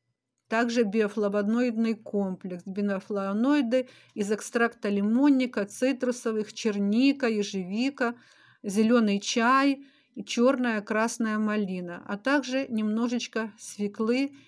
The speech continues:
и биоперина для лучшего всасывания и усвоения.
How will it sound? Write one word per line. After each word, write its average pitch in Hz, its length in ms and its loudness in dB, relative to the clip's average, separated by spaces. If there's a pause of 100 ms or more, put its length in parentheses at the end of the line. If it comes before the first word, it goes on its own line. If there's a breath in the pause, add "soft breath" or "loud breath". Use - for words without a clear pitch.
(240 loud breath)
и 247 280 2
биоперина 220 1040 0 (260 soft breath)
для 202 240 0
лучшего 208 480 -2
всасывания 247 1040 -4
и 240 220 -4 (100)
усвоения. 196 880 -4